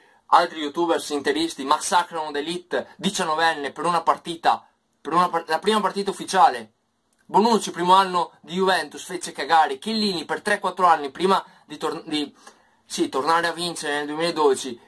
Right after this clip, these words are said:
Chiellini ha fatto parecchie cazzate prima di diventare questo che adesso tutti esaltate,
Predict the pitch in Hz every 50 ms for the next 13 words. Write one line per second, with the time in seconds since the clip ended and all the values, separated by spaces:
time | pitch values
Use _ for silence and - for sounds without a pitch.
0 | _ - - 180 202 214 196 165 139 131 _ - - - - 175 175 - - -
1 | - - - 185 196 202 202 - - - - - 160 127 117 - - 107 98 104
2 | _ _ _ _ _ _ _ _ _ _ _ _ _ - 156 160 165 165 160 147
3 | 147 147 147 143 143 135 156 151 156 151 147 - 151 151 - - 147 - 151 139
4 | 139 143 139 151 143 131 - 147 139 147 139 131 139 123 107 - 123 110 110 -
5 | 113 107 107